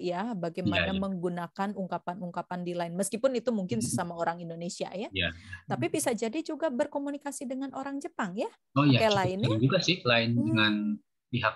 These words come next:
Speaker 2: perusahaan juga saya lumayan sering juga ya.
Speaker 1: Nah,
Speaker 2: Line, email.
Speaker 1: seperti itu.
Speaker 2: Hmm.
Speaker 1: Nah, apa yang perlu diperhatikan nih Pak Andika ketika di
Speaker 2: Hmm.
Speaker 1: line? Karena kan berbeda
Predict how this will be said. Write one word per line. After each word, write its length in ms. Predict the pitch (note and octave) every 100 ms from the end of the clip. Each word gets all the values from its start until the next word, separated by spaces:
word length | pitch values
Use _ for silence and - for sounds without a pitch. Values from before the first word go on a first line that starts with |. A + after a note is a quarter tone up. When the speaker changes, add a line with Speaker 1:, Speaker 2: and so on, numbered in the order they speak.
| -
Speaker 2:
perusahaan 280 | F2+ G#2 A2
juga 120 | A#2+ -
saya 320 | A#2+ A#2 -
lumayan 280 | G2 F2+ F2 -
sering 180 | E2+ F2+
juga 120 | -
ya. 160 | A3 -
Speaker 1:
Nah, 560 | F#3 G3 A3+ C#4 C4+ C4
Speaker 2:
Line, 180 | G3 G3
email. 240 | C3 G3 -
Speaker 1:
seperti 80 | F3+ - F#3
itu. 480 | F3 - E3+ D#3+ -
Speaker 2:
Hmm. 100 | -
Speaker 1:
Nah, 160 | G#3 F#3+ - - -
apa 220 | C4+ - B4
yang 160 | A4+ F#4+
perlu 240 | C#4 B3+
diperhatikan 720 | A#3 A#3 A#3 A3+ A#3 A3+ A3 F#3+
nih 80 | F3+
Pak 140 | - E3+
Andika 320 | F3+ F3 D#3+ -
ketika 400 | F#3+ G#3 - G3
di 160 | F3
Speaker 2:
Hmm. 0 |
Speaker 1:
line? 240 | - E3+ E3+
Karena 240 | A3+ A#3+ C4
kan 160 | D4 B3+
berbeda 400 | A#3+ F#3+ F3